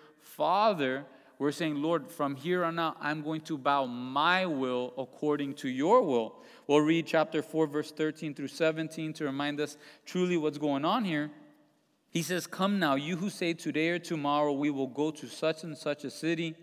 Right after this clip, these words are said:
spend a year there, we're gonna buy and sell, then we're gonna make a profit. Whereas you do not know what will happen tomorrow. For what is your life?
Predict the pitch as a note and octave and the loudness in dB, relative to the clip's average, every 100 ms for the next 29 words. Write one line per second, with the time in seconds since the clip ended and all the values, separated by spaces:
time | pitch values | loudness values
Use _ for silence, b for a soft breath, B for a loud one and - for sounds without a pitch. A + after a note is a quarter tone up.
0 | B B B B - - C#3+ D3 C3 B2+ | B B B B -20 -2 0 4 2 4
1 | E3 E3+ F3+ F3 E3 - B B B - | 2 2 2 2 0 -6 B B B -4
2 | C3+ C3+ A2 C3+ C#3+ C3+ B2 - E3+ F3 | 0 0 2 4 4 4 -2 -2 2 4
3 | E3+ C#3 C#3 C#3 C3+ B2 B2+ B2 A2 - | 4 2 0 0 -2 -2 -4 -6 -4 2
4 | F3 F3+ - F3+ - - B B C#3 D#3 | 2 2 -2 -4 -4 -12 B B 4 6
5 | D#3 C#3+ D#3+ F3+ F#3+ F3+ E3+ E3 F#3 G3+ | 6 4 -2 -4 -2 0 -2 -2 -4 -4
6 | E3 F3 F3 F#3 D#3 F3 G#3 C4 A3 G3 | 0 0 0 -4 -6 -2 -2 -2 -6 -6
7 | D#3 C3+ A#2+ A2+ G#2+ G2 - - - _ | -6 -2 2 2 0 -2 -10 -20 -20 _
8 | _ _ _ _ - E3 E3 F3+ G#3+ A3 | _ _ _ _ -2 0 4 4 4 0
9 | G#3 G3 G3 A3 A3+ F#3 - | -2 -2 0 2 0 -2 -12